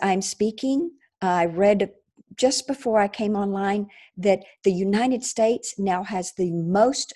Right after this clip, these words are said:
known cases of coronavirus anywhere across the globe. We've exceeded China and Italy. This is affecting all of us. I used to describe the pain that a partner's experience as being like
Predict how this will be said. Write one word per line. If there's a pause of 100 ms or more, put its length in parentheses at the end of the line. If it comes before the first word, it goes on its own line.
known (240)
cases (260)
of
coronavirus (280)
anywhere
across
the
globe. (260)
We've
exceeded
China (340)
and (120)
Italy. (300)
This
is
affecting (260)
all
of
us. (1080)
I
used
to
describe
the
pain
that
a
partner's
experience
as
being
like